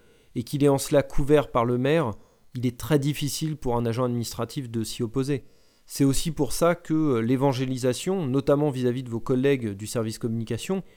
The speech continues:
et de votre hiérarchie, est importante. Ça prend du temps, bien entendu. Et en plus, quand les élus changent, eh ben, il faut repartir de zéro. Et en même temps, on ne peut pas attendre de gens dont ce n'est pas nécessairement le métier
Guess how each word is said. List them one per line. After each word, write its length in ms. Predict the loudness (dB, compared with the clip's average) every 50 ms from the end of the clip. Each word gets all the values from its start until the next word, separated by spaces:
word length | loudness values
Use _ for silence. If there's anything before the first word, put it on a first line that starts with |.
| -20 -20 -10 _ 0
et 100 | 0 2
de 60 | 4
votre 220 | 2 0 0 2
hiérarchie, 480 | 0 0 0 0 -2 -4 -4 -4 -4 -6 -10 -20 -8 -2
est 180 | -2 0 0 0
importante. 580 | -2 -2 -2 -4 -2 0 0 0 -2 -4 -6 -8 -8 -8 -10 -12 -14 -18 -20 -20 -20 -20 -20 -20 -20 -20 -20 -20 _ _ _ _ _ -20 -20 _ _
Ça 220 | -10 -4 -4 -4
prend 180 | -2 0 0 2
du 160 | 4 4 4
temps, 220 | 4 4 2 2 -2 -10 -14 -6
bien 220 | -2 0 2 2
entendu. 380 | 2 2 2 2 0 0 0 -4 -8 -16 _ _ _ _ _ -6
Et 80 | -4
en 80 | -4 -4
plus, 260 | 4 10 10 10 10
quand 220 | 8 0 -2 0 0
les 200 | 0 2 2 0
élus 160 | 0 0 -2
changent, 320 | -2 2 2 2 4 2
eh 60 | 2
ben, 180 | 0 0 0 0
il 100 | 0 -2
faut 160 | -2 -2 -2
repartir 460 | -2 0 0 -2 -2 0 0 -2 -2
de 120 | 0 0 0
zéro. 360 | 2 2 2 0 0 -4 -6 -14 _ _ _ _ _ _ _ _ _ 4
Et 100 | 4 6
en 80 | 6
même 260 | 6 6 4 2 2 2
temps, 320 | 2 2 2 2 0 -4 _ _ _ _ -6
on 120 | -4 -2
ne 80 | -2 -2
peut 160 | 2 2 2
pas 240 | 4 6 6 6 6
attendre 480 | 6 4 0 0 0 0 0 -2 -2
de 160 | 0 2 2 2
gens 220 | 2 2 0 0
dont 200 | 0 -2 -2 -4
ce 140 | -4 -4 -2
n'est 140 | -2 -2 0
pas 140 | 2 2
nécessairement 600 | 4 2 2 0 0 -2 -2 0 -2 0 0 0 -2
le 60 | -2
métier 460 | -2 -2 -4 -4 -4 -2 -2 -2 -4